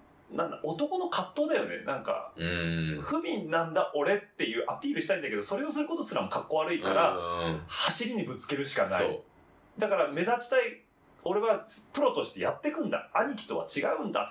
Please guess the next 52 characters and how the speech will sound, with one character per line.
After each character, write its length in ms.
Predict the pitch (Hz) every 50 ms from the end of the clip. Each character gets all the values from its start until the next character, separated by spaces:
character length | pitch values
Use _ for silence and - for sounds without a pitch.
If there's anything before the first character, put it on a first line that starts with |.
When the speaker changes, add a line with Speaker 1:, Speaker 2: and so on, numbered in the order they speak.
| -
Speaker 1:
っ 120 | - - -
て 100 | - 139
い 100 | 143 180 226
う 100 | 226 208
ぶ 160 | 123 139 147
つ 100 | - -
け 120 | 214 226
を 120 | 220 208 -
ア 80 | - -
タ 80 | - 214
ッ 60 | 214 -
ク 120 | - - 113
に 240 | 92 85 78 - -
Speaker 2:
そ 340 | - - 92 - - - - - -
う。 40 | -
Speaker 1:
押 40 | 135
し 120 | - - -
込 100 | 190 170
ん 40 | -
だ 60 | 90
わ 80 | 80 -
け 80 | 73
だ 80 | 67 69
よ 60 | 73
ね。 80 | 71 -
Speaker 2:
そ 240 | - - 78 - - - - - - - - - - - - - - - - - - - - - - - - -
う。 20 |
で 80 | 170 185
も 140 | 175 143
そ 160 | 139 - 147 143
れ 80 | 147
を 120 | 151 147 135
見 140 | 139 147
て 80 | - 143
る 100 | 101 95
の 120 | 85 80
は 80 | 78 80
あ 40 | 85
の 80 | 92
看 180 | 92 101 92 -
板 140 | 92 92 90
し 60 | -
か 100 | - -
な 120 | - 67
い。 40 | 67
Speaker 1:
そ 240 | - - - 104 98
う 60 | 95
な 140 | 95 85 82
ん 40 | 80
だ 60 | 76
よ 100 | 73 76 73
ね。 280 | 76 - - - -